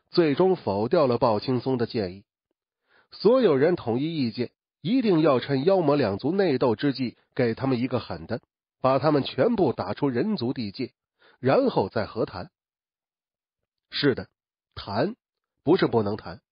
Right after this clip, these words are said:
但应该是在彰显过人族实力、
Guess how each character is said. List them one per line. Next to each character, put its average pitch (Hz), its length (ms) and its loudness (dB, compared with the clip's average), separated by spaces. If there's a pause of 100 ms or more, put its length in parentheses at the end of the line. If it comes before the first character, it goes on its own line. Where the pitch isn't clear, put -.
(580)
但 180 160 4
应 220 220 2
该 208 180 4
是 170 140 0
在 135 140 2
彰 214 280 4
显 117 240 -2
过 131 160 2
人 160 240 0
族 175 160 2
实 - 220 0
力、 175 240 0